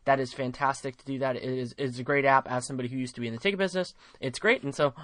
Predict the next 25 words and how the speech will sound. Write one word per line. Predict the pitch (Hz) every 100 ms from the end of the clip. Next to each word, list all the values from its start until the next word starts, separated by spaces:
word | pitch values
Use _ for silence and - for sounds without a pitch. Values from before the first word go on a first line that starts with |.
| -
I'm | 180
<laughs> | -
giving | 226
them | 196 180
a |
little | 175 180
bit | 160 170
of | 156
an |
extra | 151 156 156
ad | 151
here, | 156 151
but | 139 117 - -
they're | 135 160
worth | 151 156 147
it, | 156 -
and | 139 131 131
it | 143 131
would | 143 127
be | 131
great | 139 143 -
for |
the | 139
podcast | 123 131 123 127 123
to | - 120